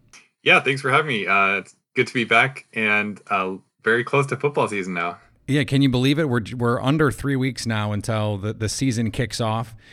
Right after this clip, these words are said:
Speaker 2: And it seems like, you know, March was seven years ago, so I guess that makes some sense, uh,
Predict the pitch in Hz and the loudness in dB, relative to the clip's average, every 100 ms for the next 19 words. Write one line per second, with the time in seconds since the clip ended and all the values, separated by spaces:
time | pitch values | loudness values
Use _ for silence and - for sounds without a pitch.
0 | - - - - 120 117 117 - 120 110 | -20 -20 -10 -2 0 0 0 0 0 0
1 | 113 110 110 - - - 113 101 104 127 | -2 -2 -6 -16 -20 -8 -4 -4 -4 -2
2 | 117 120 120 - 117 110 107 - - 107 | 2 2 0 -2 -2 -2 -2 -6 -12 -12
3 | - 143 113 120 110 104 117 107 110 110 | -2 0 2 2 0 0 -2 -2 -2 -2
4 | 113 107 113 - 117 117 113 110 - 117 | -2 -2 -2 -4 -4 -2 -4 -4 -4 -2
5 | 135 113 104 120 - - - - - - | 0 0 -2 -4 -10 -18 -20 -20 -6 -2